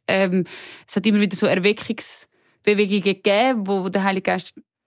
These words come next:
ja, sehr eine zentrale Rolle auch nochmal gespielt hat. Oder in der charismatischen Tradition legt man stark auch den Fokus auf da. Wir wollen jetzt aber von dieser Theorie, von dem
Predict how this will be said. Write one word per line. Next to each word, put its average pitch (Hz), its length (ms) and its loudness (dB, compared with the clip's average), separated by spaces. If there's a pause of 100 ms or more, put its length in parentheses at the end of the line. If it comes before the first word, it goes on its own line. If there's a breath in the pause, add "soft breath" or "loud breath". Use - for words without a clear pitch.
(180)
ja, 196 200 -2
sehr 214 160 2
eine 196 100 -6
zentrale 202 460 2
Rolle 262 180 4
auch 262 40 2
nochmal 269 160 4
gespielt 262 300 -4
hat. 254 100 2
Oder 190 80 -4
in 202 60 -2
der 202 100 -2
charismatischen 202 800 0 (420 loud breath)
Tradition 202 680 2 (260 loud breath)
legt 113 260 0
man 202 80 -2
stark 202 360 0
auch 202 60 0
den 190 120 -4
Fokus 226 420 -4
auf 262 140 -6
da. 233 340 2 (440 loud breath)
Wir 220 160 2
wollen 233 100 2
jetzt 233 160 2
aber 220 240 0
von - 180 -6
dieser 202 240 2
Theorie, 233 480 4
von 214 140 -6
dem 190 260 -2